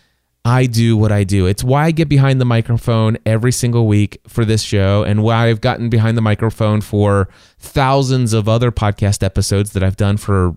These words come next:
more than twenty other shows that I've produced. Actually, I've done a total of thirty podcasts over the years. But the, why do I do what I do? It's because I want to have a powerful and positive impact in people's lives.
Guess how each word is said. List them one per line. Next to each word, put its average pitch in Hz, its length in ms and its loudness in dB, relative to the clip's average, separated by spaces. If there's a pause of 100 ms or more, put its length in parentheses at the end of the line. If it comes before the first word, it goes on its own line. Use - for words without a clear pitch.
(140)
more 101 300 0
than 92 420 -2
twenty 104 960 -2
other 104 200 0
shows 101 380 0
that 98 120 -2
I've 92 220 -4 (320)
produced. 98 320 0
Actually, 107 260 0
I've 92 140 -8
done 101 200 -2
a 92 40 -2
total 98 260 -2
of 87 100 -2
thirty 104 320 -2
podcasts 90 480 -6
over 92 160 -2
the 92 80 -2
years. 95 320 0 (560)
But 151 320 0 (180)
the, 151 300 0 (200)
why 147 360 0
do 190 140 2
I 180 100 2
do 151 200 2
what 147 140 2
I 139 60 2
do? 110 400 -4 (320)
It's 135 160 0
because 135 480 -2
I 139 180 0
want 123 380 0
to 120 100 0
have 104 420 0
a 104 160 -2
powerful 113 760 -2
and 107 180 0
positive 104 720 -2
impact 95 520 -4
in 87 80 -4
people's 90 320 -4
lives. 95 360 -4